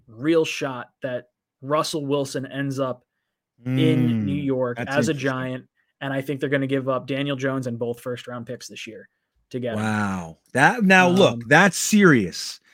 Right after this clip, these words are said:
Speaker 2: But look,
Speaker 1: Sure.
Speaker 2: Ryan, if you remember that draft, that was the Dwayne Haskins, uh, you know, all that sort of,
Speaker 1: It was
Speaker 2: that was
Speaker 1: Kyler
Speaker 2: the Quinnen
Speaker 1: Murray,
Speaker 2: Williams.
Speaker 1: Bosa,
Speaker 2: Yep.
Speaker 1: Quinnen.
Speaker 2: Kyle,
Speaker 1: Yep, yep,
Speaker 2: yeah.
Speaker 1: yep.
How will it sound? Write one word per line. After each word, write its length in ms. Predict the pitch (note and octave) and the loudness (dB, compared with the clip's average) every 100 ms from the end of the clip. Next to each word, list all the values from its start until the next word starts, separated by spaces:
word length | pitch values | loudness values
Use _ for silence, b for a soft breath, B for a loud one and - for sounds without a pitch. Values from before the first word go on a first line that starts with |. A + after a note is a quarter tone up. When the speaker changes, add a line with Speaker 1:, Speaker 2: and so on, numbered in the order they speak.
| b b | b b
Speaker 2:
But 220 | F3 E3 E3 | 4 4 6
look, 320 | F#3+ D#3 C#3 | 6 6 2
Speaker 1:
Sure. 40 | - | 2
Speaker 2:
Ryan, 380 | D#3+ G3+ F#3+ D#3+ | 6 8 6 6
if 180 | F#3 C3+ | 4 4
you 120 | G3+ | 6
remember 560 | G3+ G3 A3+ A#3+ C4+ A3+ G3+ | 8 8 6 6 4 2 -2
that 380 | C3 F3 F3 | 0 2 2
draft, 600 | A2 C3+ B2+ F#2 - _ - | 2 4 4 2 -8 _ 0
that 220 | C#3 F3+ | 2 6
was 200 | G#3 F3 | 6 6
the 260 | E3+ D3 B2+ b b b _ | 6 6 4 b b b _
Dwayne 340 | C#3+ D#3+ F3+ | 6 8 6
Haskins, 1040 | E3 E3 E3+ D#3 - E3 D#3 D#3+ D3+ B2+ C3 | 6 6 6 4 2 2 4 2 0 -2 0
uh, 500 | C#3 C3+ C3 B2+ A#2 | 2 4 4 4 2
you 160 | C3 D3 | 4 6
know, 200 | B2+ A#2+ | 6 6
all 280 | D#3 F3 F3+ | 8 10 10
that 200 | E3 - | 6 2
sort 200 | - A2 | 0 0
of, 0 | |
Speaker 1:
It 40 | |
was 40 | G#2 | 2
Speaker 2:
that 140 | D3 | 2
was 100 | D3+ | 4
Speaker 1:
Kyler 220 | D#3+ E3+ | 6 8
Speaker 2:
the 60 | E3 | 8
Quinnen 60 | |
Speaker 1:
Murray, 140 | D#3+ D#3 | 8 6
Speaker 2:
Williams. 340 | C#3 G#2 C#3 | 4 4 0
Speaker 1:
Bosa, 260 | D#3+ E3 C#3 D3 D3+ | 2 4 4 2 0
Speaker 2:
Yep. 100 | D3 | -4
Speaker 1:
Quinnen. 360 | - D#3 D#3+ D#3 | -4 -4 -2 -2
Speaker 2:
Kyle, 280 | C#3 D3 C3+ | 0 2 2
Speaker 1:
Yep, 180 | D3 F3 | 0 0
yep, 140 | D3+ D#3+ | -4 -2
Speaker 2:
yeah. 120 | B2 | 0
Speaker 1:
yep. 100 | G2 | -2